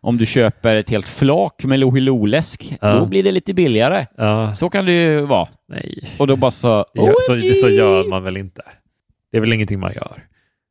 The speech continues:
Speaker 2: Köpa ett flak med Lohilo-läsk.
Speaker 1: Ja, jag är lite spännande på. Ja,
Speaker 2: Ja.
Speaker 1: men det här är i alla fall de fem du har att välja på.
Speaker 2: Ja.
Speaker 1: Och, och, eh, det finns ju inget som hindrar oss från att, eh, eh, dricka flera heller.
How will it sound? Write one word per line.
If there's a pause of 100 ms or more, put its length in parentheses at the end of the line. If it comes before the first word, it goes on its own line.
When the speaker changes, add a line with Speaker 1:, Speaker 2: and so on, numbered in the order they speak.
(140)
Speaker 2:
Köpa
ett
flak
med
Lohilo-läsk. (320)
Speaker 1:
Ja,
jag
är
lite
spännande
på.
Ja,
Speaker 2:
Ja.
Speaker 1:
men
det
här
är
i
alla
fall
de
fem
du
har
att
välja
på.
Speaker 2:
Ja.
Speaker 1:
Och, (200)
och,
eh,
det
finns
ju
inget
som
hindrar
oss
från
att,
eh,
eh,
dricka
flera
heller.